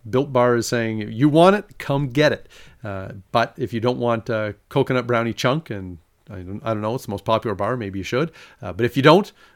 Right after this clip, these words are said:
um, you know, I like peanut butter brownie and salted caramel. The caramel brownie is, uh, another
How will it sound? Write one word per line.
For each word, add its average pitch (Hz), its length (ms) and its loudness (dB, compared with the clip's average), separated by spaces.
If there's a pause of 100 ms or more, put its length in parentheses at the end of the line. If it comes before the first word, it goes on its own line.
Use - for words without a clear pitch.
(120)
um, 95 300 -10
you 95 80 -10
know, 98 100 -8
I 107 140 0
like 127 180 4
peanut 117 220 -2
butter 110 160 0
brownie 110 380 -2
and 98 100 -10
salted 107 260 -2
caramel. 101 400 -8 (120)
The 107 60 -10
caramel 123 280 2
brownie 101 360 0
is, 95 200 -10 (400)
uh, 98 180 -10
another 104 420 -2